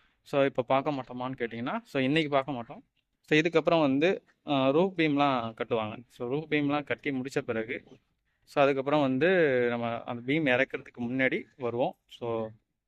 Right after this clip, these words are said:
பீம் ராடையும் செக் பண்ணிட்டு, கூடவே இந்த சென்டரிங் மட்டமும் சரி பார்க்கலாம் அப்படிங்கிற மாதிரி பிளானு. So, அதுதான் ஆக்சுவலா. நம்ம வந்து நேத்து பாண்டிச்சேரியில இருந்தோம். So, இன்னைக்கு சென்னை பம்மல் சைட் வந்திருக்கோம். நாளைக்கு வந்து திருச்செங்கோடு எடுப்போம்.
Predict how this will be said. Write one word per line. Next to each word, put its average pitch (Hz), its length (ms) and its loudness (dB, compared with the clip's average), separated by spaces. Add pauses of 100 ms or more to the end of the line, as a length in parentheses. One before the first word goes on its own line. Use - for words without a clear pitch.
(240)
பீம் 170 300 2
ராடையும் 147 300 4
செக் - 240 -6
பண்ணிட்டு, 131 440 -2
கூடவே 135 340 2
இந்த 120 300 0
சென்டரிங் 135 340 2
மட்டமும் 127 640 -2
சரி 123 260 -4
பார்க்கலாம் 113 560 -2
அப்படிங்கிற 107 220 -8
மாதிரி 107 540 -8
பிளானு. 113 320 -6 (480)
So, 131 180 -4
அதுதான் 120 320 0
ஆக்சுவலா. 120 300 -2
நம்ம 131 240 0
வந்து 135 160 0
நேத்து 131 300 -2
பாண்டிச்சேரியில 135 420 0
இருந்தோம். 120 320 -4
So, 131 160 -6
இன்னைக்கு 135 600 -2
சென்னை 131 300 0
பம்மல் 127 260 0
சைட் - 220 -8
வந்திருக்கோம். 110 400 -8 (640)
நாளைக்கு 151 360 4
வந்து 147 140 0
திருச்செங்கோடு 135 460 -2
எடுப்போம். 117 280 -6